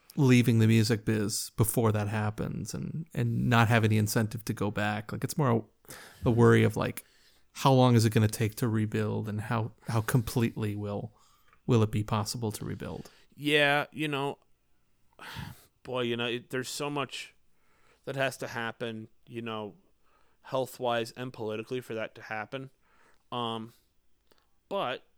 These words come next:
Speaker 2: I also think that people are pretty resilient, and when you throw people on house arrest or isolation for long enough, they're gonna wanna come out, and they're gonna wanna come out and see live music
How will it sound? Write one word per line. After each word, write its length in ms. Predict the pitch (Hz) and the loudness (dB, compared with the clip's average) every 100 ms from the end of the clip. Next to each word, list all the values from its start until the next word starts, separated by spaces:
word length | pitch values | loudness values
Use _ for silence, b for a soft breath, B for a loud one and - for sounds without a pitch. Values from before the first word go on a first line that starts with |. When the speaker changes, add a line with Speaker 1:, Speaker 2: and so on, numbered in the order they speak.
| _ _ _ - | _ _ _ -8
Speaker 2:
I 80 | 151 | -6
also 460 | - 156 180 - 165 | -4 -6 -6 -8 -10
think 540 | - 127 113 113 _ _ _ 123 | -8 -8 -8 -10 _ _ _ -14
that 380 | 127 117 117 - | -6 -4 -4 -8
people 280 | - 135 143 | -12 -8 -8
are 60 | 120 | -8
pretty 200 | 135 135 | -8 -6
resilient, 540 | 117 120 113 131 - _ _ _ _ _ _ _ _ - | -6 -6 -6 -6 -10 _ _ _ _ _ _ _ _ -12
and 400 | 131 123 123 120 _ _ _ _ _ _ _ _ | -8 -6 -8 -12 _ _ _ _ _ _ _ _
when 220 | - 135 131 | -12 -10 -8
you 80 | 131 | -10
throw 240 | - 160 | -6 -6
people 380 | - 156 156 147 | -4 -6 -4 -8
on 360 | 127 117 117 113 _ _ - | -6 -8 -8 -14 _ _ -10
house 300 | 135 131 156 | -8 -6 -6
arrest 460 | 135 135 135 - - | -4 -4 -6 -14 -12
or 380 | 123 120 113 110 _ _ _ - | -6 -6 -6 -8 _ _ _ -8
isolation 720 | 127 - 127 117 123 139 131 | -6 -6 -6 -4 -4 -8 -10
for 320 | 127 143 139 - | -10 -8 -8 -6
long 240 | 131 139 | -8 -6
enough, 420 | 139 139 156 - _ _ _ _ _ _ _ - | -8 -8 -10 -14 _ _ _ _ _ _ _ -4
they're 100 | 151 | -2
gonna 180 | 220 190 | -2 -4
wanna 200 | 165 147 | -4 -6
come 220 | - 113 | -8 -10
out, 280 | 120 117 - - | -8 -8 -10 -14
and 140 | 120 | -14
they're 80 | 165 | -12
gonna 160 | 202 | -10
wanna 240 | 175 151 131 | -10 -10 -12
come 180 | 123 127 | -12 -14
out 80 | |
and 80 | - | -14
see 120 | - 110 | -14 -10
live 320 | 110 101 90 | -8 -10 -10
music 400 | 117 120 123 | -10 -10 -12